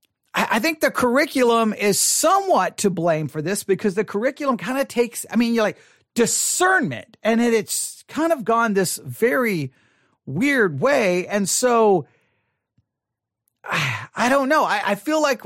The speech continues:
I feel like I've messed up in some way, shape, or form, but in other ways, it has led us to what will hopefully be some, you know, interesting discussions.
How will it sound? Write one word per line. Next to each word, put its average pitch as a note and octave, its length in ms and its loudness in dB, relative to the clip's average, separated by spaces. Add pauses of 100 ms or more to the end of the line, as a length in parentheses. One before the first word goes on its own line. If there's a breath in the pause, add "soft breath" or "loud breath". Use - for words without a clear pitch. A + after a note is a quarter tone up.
I G3 60 -2
feel C#4+ 200 2
like C4 180 0
I've F3+ 240 -2
messed C4+ 440 -2
up B3+ 240 -2
in G3 160 -2
some E4+ 300 -2
way, F3+ 200 -2
shape, - 300 -10
or C3+ 60 -12
form, E3 320 -8 (340 soft breath)
but G#3+ 140 2
in A3+ 140 2
other E4 240 2
ways, C#3 500 -6 (1120)
it - 140 -4
has G#3 380 0
led A#3 300 4
us D3+ 440 -2 (500)
to G#3+ 120 0
what G#3 240 2
will G3+ 240 2
hopefully G#3 480 2
be G3 580 -4
some, E3+ 320 -4
you F#3 80 -8
know, F3+ 160 -4
interesting G3+ 800 -6
discussions. F#3+ 760 -2